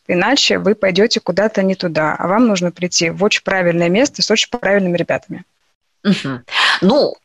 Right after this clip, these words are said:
Speaker 2: я продолжу твою мысль и, э, посоветую вам фокусироваться.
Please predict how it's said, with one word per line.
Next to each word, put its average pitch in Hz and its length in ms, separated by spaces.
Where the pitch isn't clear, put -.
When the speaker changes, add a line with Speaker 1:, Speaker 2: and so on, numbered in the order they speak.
Speaker 2:
я 180 260
продолжу 170 600
твою 311 260
мысль 330 360
и, 247 440
э, 180 300
посоветую 208 720
вам 180 400
фокусироваться. 190 1120